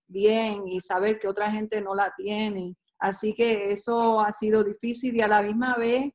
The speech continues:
en vez de escuchar palabras de aliento de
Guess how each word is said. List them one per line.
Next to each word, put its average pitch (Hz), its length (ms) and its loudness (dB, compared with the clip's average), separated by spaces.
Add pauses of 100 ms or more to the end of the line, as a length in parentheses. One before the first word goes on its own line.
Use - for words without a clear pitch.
(160)
en 214 300 0
vez 226 240 2
de 277 100 4
escuchar 233 920 4
palabras 208 520 2
de 240 60 0
aliento 226 960 0
de 190 480 -4